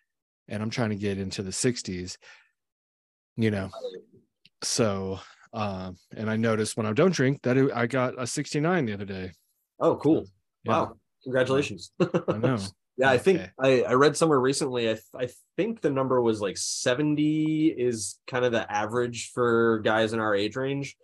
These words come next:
Speaker 2: And
Speaker 1: Right.
Speaker 2: so, yeah, so that's pretty, it's pretty solid.
Speaker 1: Yeah, I'm trying to keep that down. And also what I've noticed that works is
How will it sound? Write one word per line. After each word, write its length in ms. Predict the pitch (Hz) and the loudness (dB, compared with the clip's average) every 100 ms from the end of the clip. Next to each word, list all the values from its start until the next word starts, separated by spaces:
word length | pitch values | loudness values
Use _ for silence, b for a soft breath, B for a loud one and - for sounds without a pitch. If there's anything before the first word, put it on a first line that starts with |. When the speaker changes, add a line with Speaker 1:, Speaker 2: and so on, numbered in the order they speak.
| _ _ _ | _ _ _
Speaker 2:
And 120 | 113 113 | 0 0
Speaker 1:
Right. 100 | 113 | 0
Speaker 2:
so, 600 | - - 107 101 98 95 | -2 -8 -4 -2 -2 -4
yeah, 280 | 110 98 82 | 0 0 -2
so 160 | - 117 | -4 -2
that's 180 | 123 | -2
pretty, 280 | - 135 117 | 0 0 2
it's 200 | 107 - | 0 -6
pretty 220 | - 117 | -4 -2
solid. 300 | 117 92 87 87 - _ _ _ _ _ _ _ _ | 0 -2 -4 -10 -20 _ _ _ _ _ _ _ _
Speaker 1:
Yeah, 120 | 131 | 0
I'm 80 | 123 | 0
trying 160 | 110 139 | 0 0
to 60 | 127 | 0
keep 220 | 131 120 | -2 -2
that 200 | 113 107 | -2 -2
down. 380 | 120 113 110 107 | 0 0 0 -2
And 160 | 104 113 | -4 -4
also 840 | 107 127 - 139 123 113 113 127 | 0 0 2 2 4 2 0 -4
what 120 | 117 | -2
I've 140 | 113 107 | -2 -2
noticed 580 | 113 110 110 - - - | -2 -2 -4 -6 -12 -10
that 180 | 110 95 | -8 -4
works 560 | 104 110 104 - - - | -2 -2 -2 -10 -10 -8
is 640 | 113 107 101 98 98 - | -4 -2 -2 -6 -8 -12